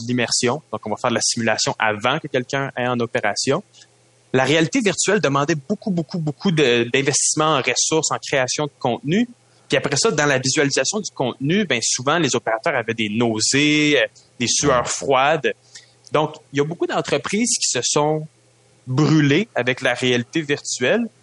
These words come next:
Donc là, quand on leur présente la réalité augmentée, ben, ils font inévitablement l'association.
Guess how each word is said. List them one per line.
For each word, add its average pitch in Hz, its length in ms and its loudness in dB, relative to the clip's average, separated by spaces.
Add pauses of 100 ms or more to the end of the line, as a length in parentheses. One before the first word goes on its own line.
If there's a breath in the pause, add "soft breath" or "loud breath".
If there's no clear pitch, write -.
(240)
Donc 131 180 0
là, 233 80 2
quand 190 160 0
on 151 40 4
leur 139 180 2
présente 151 460 -2
la 135 80 0
réalité 120 380 -2
augmentée, 127 600 0
ben, 139 100 0
ils 113 200 -6
font 160 360 0
inévitablement 123 680 -2
l'association. 135 840 -2